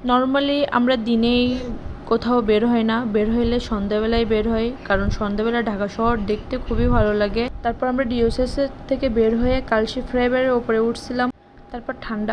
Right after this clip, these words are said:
আবহাওয়ার কারণে মারিয়া আমার কোলে ঘুমাই গেছিল, এই জন্য মারিয়ার আব্বু আস্তে চালাচ্ছিল, মেয়ে ঘুমাচ্ছিল এই জন্য। যারা যারা আমার ভিডিও দেখতেছেন তারা সবাই অবশ্যই আমার ভিডিওতে একটা লাইক, একটা কমেন্ট করে যাবেন এবং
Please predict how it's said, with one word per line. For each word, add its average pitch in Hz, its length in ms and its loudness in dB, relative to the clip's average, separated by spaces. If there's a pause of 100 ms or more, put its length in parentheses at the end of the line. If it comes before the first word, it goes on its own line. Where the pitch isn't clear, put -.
আবহাওয়ার 240 480 2
কারণে 220 320 0 (200)
মারিয়া 202 340 0
আমার 220 220 -2
কোলে 220 240 -2
ঘুমাই 196 320 0
গেছিল, 220 300 -4 (800)
এই 196 100 -2
জন্য 214 140 -2 (140)
মারিয়ার 208 420 0
আব্বু 196 200 -2 (160)
আস্তে - 300 -8
চালাচ্ছিল, 214 500 -4 (180)
মেয়ে 202 240 -2
ঘুমাচ্ছিল 202 480 -4 (160)
এই 190 140 -2
জন্য। 196 200 -2 (720)
যারা 226 240 0
যারা 254 200 -2
আমার 254 160 -4 (100)
ভিডিও 220 200 2 (120)
দেখতেছেন 247 460 -2 (680)
তারা 220 180 0 (120)
সবাই 226 260 2 (120)
অবশ্যই 226 380 0
আমার 247 220 2
ভিডিওতে 226 360 0
একটা 233 160 -2 (120)
লাইক, 220 220 2 (120)
একটা - 160 -4 (120)
কমেন্ট 214 360 0
করে 233 260 2
যাবেন 233 260 0 (500)
এবং 226 140 2